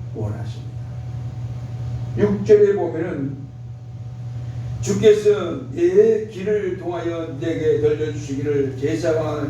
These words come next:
예물을 기뻐하지 아니하시며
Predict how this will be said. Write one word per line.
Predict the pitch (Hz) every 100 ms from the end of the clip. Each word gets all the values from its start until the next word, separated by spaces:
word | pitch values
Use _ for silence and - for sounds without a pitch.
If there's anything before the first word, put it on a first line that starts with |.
| -
예물을 | 151 160 180 220 214 - - - -
기뻐하지 | - - - 107 101 101 104 - -
아니하시며 | 139 147 147 - - 117